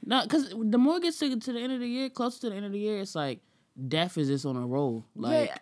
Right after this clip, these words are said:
Speaker 2: it is, but also, I, e-, every single time I'm affected by a death that does not, like, personally, I guess, really affect me, kinda like, it's not somebody I knew.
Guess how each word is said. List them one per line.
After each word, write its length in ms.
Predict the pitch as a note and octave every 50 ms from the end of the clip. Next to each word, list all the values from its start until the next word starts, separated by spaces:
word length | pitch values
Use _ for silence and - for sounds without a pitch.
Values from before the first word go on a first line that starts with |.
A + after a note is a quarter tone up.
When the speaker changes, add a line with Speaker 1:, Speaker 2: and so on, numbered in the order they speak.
| _ _
Speaker 2:
it 220 | A3 A#3+ B3 A#3+ - E4 E4+ C#4+ -
is, 440 | G3 G#3 A3 C4 D4 E4 F#4 E4 -
but 180 | A#3 B3+ G#3+
also, 360 | - G3+ A#3 C4 C4+ - C#4 B3
I, 280 | A3 - B3 C4+ G#3 - - -
e-, 40 | C#4 -
every 280 | - C4+ D4+ G4+ G#4+ G#4
single 280 | - E4 D4 C#4 C4+ B3
time 200 | - B3+ A#3 A3+
I'm 160 | F3 G3+ A3 G#3
affected 600 | F#3+ F3 - - - G3+ G3+ F#3+ - G3 F3+ F3
by 180 | F3 E3+ E3 D#3+
a 120 | D#3 D3+
death 320 | D3+ D3 D#3+ D#3+ E3 E3
that 140 | - D#3 E3 D#3+
does 180 | D#3+ D#3+ E3
not, 300 | F#3 F3 E3 D#3+ D3 -
like, 440 | D#3+ D#3 D3+ C#3+ G#2 G2+ - - - _ _ - - _ _ _ _ _
personally, 1600 | - - - - - - F#3 F3+ F#3+ G#3 G3+ - - - - A#3 A3+ A3+ A3+ A3 A3+ A#3 A#3 A3+ A3 A3 A3 A3 G#3+ G#3+ - -
I 140 | - G#3 G3+
guess, 640 | G3+ G3+ G3+ G3 G3 G3+ G#3 G3+ - - - - - _ _ _ _ _ _ _
really 260 | E3+ E3 F3 G#3 A#3 A#3
affect 320 | A#3 - B3 B3 B3 -
me, 100 | A#3+ A#3+
kinda 240 | A#3+ B3 C4 C4 C#4
like, 320 | C4+ B3+ A#3 G#3 F3+ - -
it's 140 | - G3+ -
not 140 | A3+ G#3+ -
somebody 300 | A3 G#3 G3+ F#3+ F#3 E3
I 60 | D#3
knew. 300 | E3 E3 D#3 C#3+ C#3 D#3